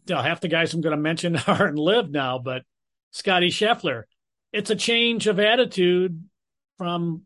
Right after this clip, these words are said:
"let's have tournaments for all these guys" to "let's make sure the top players are happy." It's a complete turnabout from the way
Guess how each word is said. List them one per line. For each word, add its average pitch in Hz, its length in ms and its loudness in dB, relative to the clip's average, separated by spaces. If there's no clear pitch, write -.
"let's 170 280 -6
have 156 200 -6
tournaments 175 400 -2
for 175 140 -2
all 160 140 4
these 156 180 -2
guys" 175 380 -2
to 165 300 -2
"let's 165 320 -2
make 175 260 0
sure 185 300 -2
the 156 80 -4
top 180 360 -6
players 165 480 -2
are 147 60 -6
happy." 160 520 -8
It's 170 200 -4
a 170 40 -6
complete 220 500 -4
turnabout 180 580 0
from 160 140 -6
the 160 80 -4
way 170 240 -2